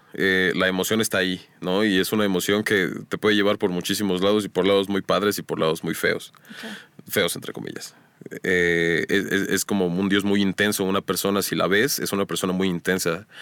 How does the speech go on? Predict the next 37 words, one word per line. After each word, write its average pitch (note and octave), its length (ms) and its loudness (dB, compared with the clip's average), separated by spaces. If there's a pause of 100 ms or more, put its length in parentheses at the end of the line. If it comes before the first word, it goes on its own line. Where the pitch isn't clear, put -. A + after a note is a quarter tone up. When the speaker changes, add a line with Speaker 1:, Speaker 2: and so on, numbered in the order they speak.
(260)
Speaker 1:
una G2+ 160 2
persona F#2+ 300 0
que - 100 -2
a - 20 2
lo D#2+ 60 0
mejor E2+ 200 -2
le F#2 100 0
cuesta F2+ 240 -4
trabajo F2 400 0
manejar F2 440 -2
sus F2+ 160 -6
emociones, F2+ 880 -2 (460)
una G2+ 180 2
persona F#2+ 320 0
que G2 80 -4
le D#2 80 -2
cuesta F2 240 -2
trabajo F2+ 400 0
hasta E2+ 240 -2
expresarlas, E2+ 920 -4 (680)
porque G2 220 2
la F#2 80 2
expro-, - 240 -4
la, F#2 300 2
la F#2+ 120 0
emoción F#2 380 0
es F#2+ 60 0
más G2 200 0
grande G2 260 2
que F#2 100 -2
la E2 80 -2
persona, F#2+ 520 -2
es G2 140 -4
una G#2 100 0
persona F#2+ 300 -2
muy G2+ 160 0
emocional, F2 480 -4